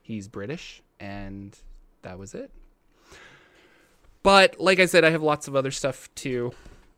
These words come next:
go over. Lots of games. Lots of games to play, lots of supplements to read. Um, I, I bought The Darkest House, which is a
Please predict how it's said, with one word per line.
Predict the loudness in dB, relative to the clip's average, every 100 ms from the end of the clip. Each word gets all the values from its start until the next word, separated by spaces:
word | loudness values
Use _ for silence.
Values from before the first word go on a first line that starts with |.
| _ _ -20 -10
go | -6 -4
over. | -6 -6 -8 -10 -14 -14 _ _ _ _
Lots | -8 -6
of | -10 -12
games. | -12 -12 -12 -14 -14 -16 -16 -20 _ _ _ _ _ _ _ -20 _ _ _ _ _ _ 0
Lots | 2
of | 2
games | 0 0
to | -6
play, | -2 0 2 0
lots | -4 -8 -8 -10
of | -6 -6 -6
supplements | -6 -6 -6 -8 -10
to | -10 -6
read. | -4 -4 -6 -10 _ _ _ -12
Um, | -8 -6 -6 -6
I, | -6 -6 -8 -20 -14 -10
I |
bought | -8 -4 -4 -6 -10 -20 -20 _ -20
The | -14 -2 2 4 4 4 4 0 -4 _ _ _ _ _ _
Darkest | -6 -4 -4 -6 -6
House, | -14 -12 -12 -12 -14 -14 -18 _ _ _
which | -8 -8 -4
is | -2 -2 -6 -14 -10
a | -6 -4 -6 -8 -10